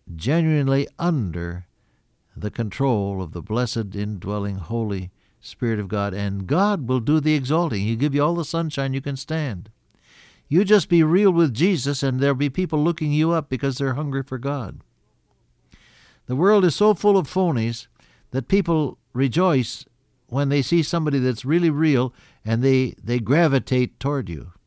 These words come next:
You'll get a following whether or not you want it if you're real with God and he's working in your life. They said to the young minister, "Get on fire and people will come to see you burn."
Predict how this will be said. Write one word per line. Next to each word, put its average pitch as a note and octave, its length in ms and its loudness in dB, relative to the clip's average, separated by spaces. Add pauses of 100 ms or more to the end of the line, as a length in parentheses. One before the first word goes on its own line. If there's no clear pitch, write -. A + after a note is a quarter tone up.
(1600)
You'll C3 160 -2
get D#3+ 160 0
a C#3 60 2
following A#2+ 540 0
whether B2 240 0
or A#2 40 0
not B2 260 -2
you A#2 80 0
want C3 240 -2
it F2+ 180 -6 (840)
if A2+ 180 -6
you're B2 140 2
real C3+ 240 4
with B2+ 200 0
God A2+ 320 0
and G2+ 140 -4
he's A2+ 180 0
working A2 360 -4
in G2+ 160 -4
your G#2 160 -4
life. G#2 480 -8 (320)
They G#2+ 100 -4
said C#3+ 280 -2
to B2 60 0
the A2+ 120 -2
young B2+ 260 2
minister, C3 380 -2
"Get C3 180 -2
on C3 220 0
fire B2 420 -2 (300)
and G2+ 160 -6
people C3 280 0
will A2+ 180 -2
come B2 260 -2
to G#2+ 100 -6
see C3 200 -4
you B2 120 0
burn." G2+ 460 -4